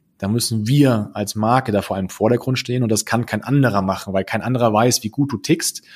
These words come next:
Und du kannst nur jemanden anleiten, wenn du weißt, von was du sprichst. So, und da müssen ein paar Sachen zusammenkommen. Also da kam sozusagen eine Agentur, die hatte von meinem Markt nichts, hat keinen Plan von meinem Markt gehabt und ich hatte keinen Plan von dem Business der Agentur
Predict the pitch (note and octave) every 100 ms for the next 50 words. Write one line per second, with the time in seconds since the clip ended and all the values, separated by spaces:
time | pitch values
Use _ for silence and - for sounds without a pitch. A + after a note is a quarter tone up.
0 | - - - - A#2+ A#2 - B2+ C3 C3+
1 | C3 C3 D3 D3 C#3 A#2+ - D3 E3 A#2+
2 | B2+ D3 E3 F#3 F3 _ _ _ A#2+ A#2+
3 | A2+ A#2+ C#3 - A#2 A2+ G#2+ - - C#3+
4 | - - - - _ _ _ _ - A2+
5 | G#2+ A2+ B2+ B2 A2 A#2 A#2+ A#2 A2 C3+
6 | C3+ A2 G#2+ G#2 A2+ - B2+ A#2 A2+ A#2
7 | A2+ G#2+ G#2 G2+ - F3+ C#3+ A#2+ - G#2+
8 | G#2+ G#2+ G#2+ A2 D3 - C#3+ - - -
9 | - _ - - _ _ _ - A2+ -
10 | C#3+ C#3 C3+ A#2+ A#2 A#2 A2 C#3+ E3+ G3
11 | D#3+ G#3 - - - _ _ D3+ D3+ D3
12 | C#3 C3 B2+ C3+ C3+ C#3 B2+ B2+ A#2+ A2
13 | C#3 B2 - A2 G#2 C3 E3+ B2 F3 F3+